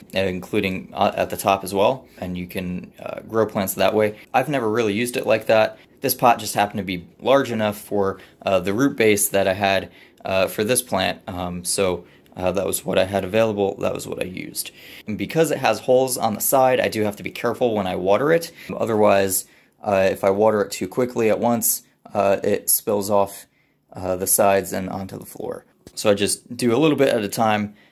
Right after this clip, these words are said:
uh, and, and that seems to, that seems to be okay. Uh, I also have this towel here, mainly just,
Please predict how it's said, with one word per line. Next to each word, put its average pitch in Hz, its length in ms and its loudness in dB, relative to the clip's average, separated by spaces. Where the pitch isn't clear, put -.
uh, 95 240 2
and, 98 300 -2
and 98 160 -4
that 98 100 -2
seems - 320 -4
to, 92 240 -6
that 123 160 -6
seems 107 220 -8
to - 80 -14
be 78 160 -8
okay. - 340 -10
Uh, 104 160 6
I - 40 4
also 123 240 2
have 113 160 0
this 101 140 0
towel 143 280 4
here, 135 380 -2
mainly 110 540 0
just, 107 320 -2